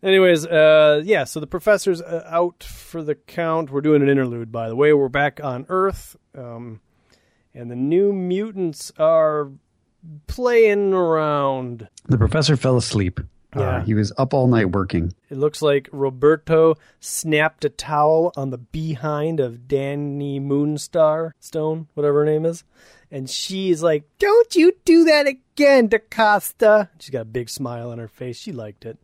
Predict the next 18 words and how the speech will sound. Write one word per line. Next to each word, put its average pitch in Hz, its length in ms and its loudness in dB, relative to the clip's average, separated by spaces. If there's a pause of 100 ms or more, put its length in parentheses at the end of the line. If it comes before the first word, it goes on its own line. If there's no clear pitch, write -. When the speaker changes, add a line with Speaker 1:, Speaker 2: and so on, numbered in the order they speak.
Speaker 1:
They're 190 100 -8
flirting. 123 580 -8 (520)
Speaker 2:
And 110 360 4
then 120 160 4
we 120 180 2
get 117 200 0
this 110 260 -2
weird 135 460 2
thing 127 320 2
where 117 180 2
the 110 220 2
entity 135 500 2
suddenly 147 520 2
weakens, 113 760 2 (300)
and 123 80 0
he 117 80 2
goes, 104 320 0
"Arg!" 185 640 2